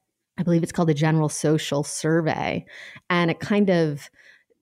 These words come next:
you know, sort of takes the gauge of society and how people are feeling, um, how people are working. And one of the questions they ask people is, um, "Are you constantly <laughs> exhausted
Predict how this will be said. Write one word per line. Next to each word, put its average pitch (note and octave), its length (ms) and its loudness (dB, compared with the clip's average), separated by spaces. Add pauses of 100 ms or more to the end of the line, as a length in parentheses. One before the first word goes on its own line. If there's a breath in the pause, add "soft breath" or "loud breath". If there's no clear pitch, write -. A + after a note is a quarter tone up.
(140)
you D4+ 140 0
know, E4+ 60 0
sort F4+ 200 -2
of - 40 -18
takes G#3 360 -2
the G#3 100 -2
gauge D#3+ 460 0
of D3 100 -4
society C#3 680 -4
and C#3 100 0
how - 140 -6
people - 320 -8
are - 80 -4
feeling, F#3+ 800 0
um, C#3+ 440 -4
how D3+ 200 -6
people C#3+ 320 -6
are D#3 80 -4
working. E3+ 680 0 (400 loud breath)
And F3+ 180 2
one G3+ 160 4
of A3 80 0
the G3 60 -2
questions D#3 580 -4
they C#3+ 180 -6
ask E3+ 380 -6
people D#3+ 360 -2
is, C#3+ 440 -2
um, C#3 320 -4 (520 loud breath)
"Are F3 160 2
you F3+ 520 2
constantly F3 920 -2
<laughs> - 140 -4
exhausted D3 920 -2